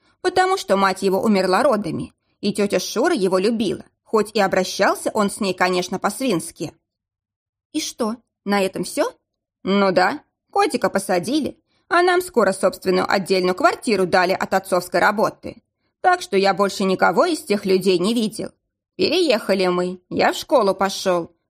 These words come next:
там все другое уже было. А ведь этот котик уже давно должен был на свободу выйти. Столько уже лет прошло.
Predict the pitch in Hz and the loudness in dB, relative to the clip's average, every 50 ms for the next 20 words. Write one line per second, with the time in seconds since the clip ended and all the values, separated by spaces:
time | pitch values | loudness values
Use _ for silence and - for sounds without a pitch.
0 | _ _ - 247 294 440 403 - - - 185 165 180 226 269 320 392 330 208 170 | _ _ 0 2 2 0 -2 -4 -2 -2 0 0 0 0 2 2 4 4 4 2
1 | 170 156 180 180 170 170 214 208 160 151 135 - - _ _ _ _ _ _ _ | 0 0 0 0 2 2 2 2 2 -2 -4 -8 -12 _ _ _ _ _ _ _
2 | _ _ _ _ _ _ _ _ _ _ - 175 175 - 196 - - - 196 202 | _ _ _ _ _ _ _ _ _ _ -8 -8 -6 -4 -6 -6 -4 -4 -6 -4
3 | 226 240 - - - 359 320 - - - _ - 190 - 202 185 165 175 170 - | -6 -8 -8 -4 -2 -2 -2 -2 -4 -14 _ -10 -6 -4 -2 -2 0 -2 -2 -2
4 | 160 170 226 302 392 311 214 185 185 190 - 190 180 151 175 165 160 - - - | 0 0 2 2 2 2 2 2 2 0 -2 -2 -2 0 0 0 0 -2 0 0
5 | 330 339 370 339 208 202 175 214 208 - - - - 233 - _ _ _ _ _ | 0 0 0 0 0 0 -2 -2 -2 -4 -6 -14 -18 -20 -20 _ _ _ _ _
6 | _ _ _ _ - - - - 403 392 370 370 - 349 - 349 320 - 349 330 | _ _ _ _ -20 -18 -10 -6 -4 -2 -2 -2 -2 -4 -2 -2 -2 0 0 0
7 | 311 202 - - 175 190 214 - - 214 190 - | 0 0 -2 -4 -6 -6 -6 -6 -6 -6 -6 -8